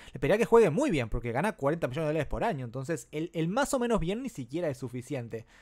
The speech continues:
Pero es que ni siquiera ha jugado más o menos bien la mayoría. Te, estoy de acuerdo, ha sido vergonzoso. Muy de acuerdo con eso. Ha sido totalmente vergonzoso, sí, lo de Tobias en este tramo. Y yo no sé cuánto le van a pagar a Tobias, pero mucho en la agencia libre no le pueden pagar.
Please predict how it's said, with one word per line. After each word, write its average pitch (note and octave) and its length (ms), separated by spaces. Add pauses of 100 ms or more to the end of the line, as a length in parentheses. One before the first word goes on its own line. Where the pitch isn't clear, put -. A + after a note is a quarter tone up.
(300)
Pero F3 140
es E3 60
que F3 80
ni D#3+ 100
siquiera G#3+ 380
ha - 20
jugado C#3+ 380
más C#3+ 260
o C#3 60
menos C#3 260
bien C#3 220
la B2+ 80
mayoría. A#2 540
Te, C#3+ 100
estoy F3 180
de G#3+ 60
acuerdo, F3 380
ha B2+ 40
sido D#3+ 240
vergonzoso. D#3 560 (480)
Muy G#3+ 220
de F3+ 80
acuerdo C3 340
con A#2+ 120
eso. - 200
Ha C3+ 60
sido F#3+ 260
totalmente E3+ 560
vergonzoso, C3 520
sí, C3+ 140
lo B2+ 120
de B2+ 80
Tobias C3 440 (480)
en C#3+ 120
este E3 140
tramo. G3+ 280
Y G3+ 60
yo F#3+ 120
no B3+ 60
sé G#3+ 160
cuánto D3+ 240
le C3+ 80
van C3+ 160
a A#2+ 80
pagar B2+ 200
a A#2+ 80
Tobias, G3 320
pero B2+ 180
mucho F#3 380
en D#3 60
la C#3 100
agencia C3 300
libre D#3 240
no F#3 80
le B2+ 140
pueden A#2+ 240
pagar. F3+ 300